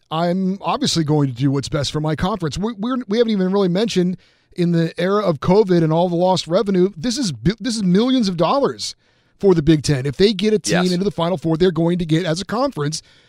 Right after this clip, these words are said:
Speaker 1: millions of dollars. So,
Speaker 2: Yeah.
Speaker 1: of course, they're gonna do
Speaker 2: I
Speaker 1: what's
Speaker 2: think
Speaker 1: best for
Speaker 2: it's,
Speaker 1: them.
Speaker 2: I think it's a little bit over two million dollars per school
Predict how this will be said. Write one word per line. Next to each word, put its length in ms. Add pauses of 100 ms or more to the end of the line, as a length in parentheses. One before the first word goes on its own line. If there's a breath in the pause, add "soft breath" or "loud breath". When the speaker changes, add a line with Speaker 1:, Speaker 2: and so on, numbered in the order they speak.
(140 soft breath)
Speaker 1:
millions 440
of 80
dollars. 480
So, 300
Speaker 2:
Yeah. 200
Speaker 1:
of 140
course, 240
they're 100
gonna 180
do 120
Speaker 2:
I 60
Speaker 1:
what's 120
Speaker 2:
think 140
Speaker 1:
best 120
for 60
Speaker 2:
it's, 180
Speaker 1:
them. 180
Speaker 2:
I 100
think 260
it's 160
a 80
little 260
bit 140
over 240
two 260
million 460
dollars 500
per 560
school 480